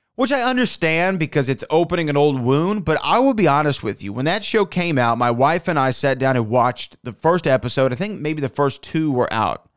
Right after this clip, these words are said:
the first night. I can't remember, but we sat and watched, and we were all the way in. We were in on Pamela Anderson. We were in on Tommy Lee. We went down a whole Baywatch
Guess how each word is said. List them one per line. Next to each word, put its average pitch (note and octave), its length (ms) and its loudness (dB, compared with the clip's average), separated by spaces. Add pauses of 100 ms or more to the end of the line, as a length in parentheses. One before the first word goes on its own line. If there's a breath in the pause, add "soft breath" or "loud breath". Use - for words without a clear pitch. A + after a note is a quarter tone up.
(300)
the A#2 100 -6
first B2+ 300 0
night. G2 160 -2
I A#2+ 60 -4
can't G3 180 -2
remember, B2 320 -2
but C3 220 -4 (200 loud breath)
we F#3 160 2
sat A3+ 220 -2
and C#3+ 80 0
watched, B2+ 380 0
and C#3 80 0
we F#3+ 100 2
were A3 100 4
all C#3 300 4
the B2 80 2
way A2+ 260 2
in. - 240 -6 (320)
We D3 200 2
were D3+ 340 0
in F#3+ 240 0
on D3+ 160 2
Pamela C3 380 0
Anderson. D3+ 420 -2
We B2+ 100 -2
were A#2+ 140 -6
in E3+ 200 0
on D3+ 100 0
Tommy B2 380 -2
Lee. E3 420 0 (220 loud breath)
We C#3 200 2
went E3+ 240 -2
down C#3+ 260 2
a A#2+ 80 4
whole E3 460 4
Baywatch D#3+ 840 0